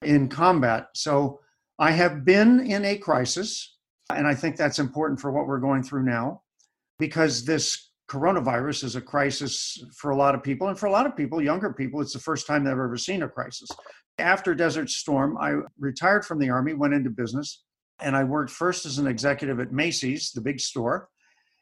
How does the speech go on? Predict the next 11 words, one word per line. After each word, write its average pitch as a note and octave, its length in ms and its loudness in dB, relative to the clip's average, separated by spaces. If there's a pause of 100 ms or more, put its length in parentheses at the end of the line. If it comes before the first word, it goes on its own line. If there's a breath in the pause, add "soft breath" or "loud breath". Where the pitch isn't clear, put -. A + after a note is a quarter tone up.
(140)
And C3+ 460 2
then D3+ 160 4
I D3+ 80 4
became C#3 360 0
a C3 60 2
management C3+ 500 0
consultant D3 600 0 (180)
and C#3 380 -2
finally D#3 400 0
ended C3+ 220 0
up C3+ 260 -2